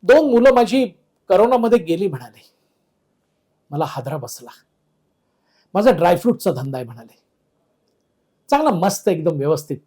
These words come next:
खाऊन पिऊन सुखी आणि छान धंदा, नाव पण कमावलं वगैरे, आणि नंतर मुलंच सांभाळत होती." "हा, तरी मी, मी, मी, मी ने-, रोज जायचो हा, कारण शेवटी कसं आहे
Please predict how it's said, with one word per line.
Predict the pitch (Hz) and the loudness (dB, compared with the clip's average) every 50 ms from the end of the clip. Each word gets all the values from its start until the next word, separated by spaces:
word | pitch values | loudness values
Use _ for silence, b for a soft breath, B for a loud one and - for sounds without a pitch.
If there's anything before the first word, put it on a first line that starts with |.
| _ _ _ _ _ | _ _ _ _ _
खाऊन | - - 170 170 170 | -2 0 0 0 0
पिऊन | 160 175 156 151 | 0 -2 -2 -2
सुखी | 147 - 160 143 - 175 | -4 -6 -8 -6 -4 -4
आणि | 208 247 294 233 - | -4 -4 -6 -8 -2
छान | - 226 240 254 240 202 | 2 4 4 6 4 2
धंदा, | 170 170 180 180 185 180 | 0 -2 -2 0 -2 0
नाव | 170 160 165 175 | 2 2 0 0
पण | - 196 190 | 0 -2 -4
कमावलं | 147 - 165 170 175 175 - 180 | -4 -4 -4 -2 -2 0 2 2
वगैरे, | 175 170 170 190 208 - b b b b b | 2 2 0 0 -2 -4 b b b b b
आणि | 220 262 | 0 0
नंतर | 285 285 269 - 302 | 2 2 4 2 2
मुलंच | 294 285 285 294 320 320 - | 2 4 4 4 2 4 4
सांभाळत | 262 233 220 214 208 202 196 - | 2 2 4 6 4 4 4 2
होती." | 175 170 - 254 - _ _ _ _ _ - | 0 -4 -6 -8 -10 _ _ _ _ _ 0
"हा, | 196 226 180 131 - | 2 4 4 4 2
तरी | 180 185 214 | 2 2 4
मी, | 214 214 196 | 4 4 2
मी, | 175 170 175 170 | 2 0 -2 -2
मी, | 151 160 175 170 | -2 -4 -4 -4
मी | 156 143 160 180 | -4 -4 -4 -4
ने-, | 180 170 175 165 | -2 -2 -2 -2
रोज | 151 165 185 175 143 | 0 0 0 2 2
जायचो | 165 147 147 147 - 226 190 | 2 0 0 0 0 0 0
हा, | 147 208 240 - _ _ _ _ _ _ _ _ _ _ _ _ _ _ | 2 0 -4 -6 _ _ _ _ _ _ _ _ _ _ _ _ _ _
कारण | 254 233 | -6 -2
शेवटी | - 247 247 262 | 2 2 2 2
कसं | 262 269 254 - 285 | 2 0 2 2 2
आहे | 262 226 240 262 | 2 2 2 0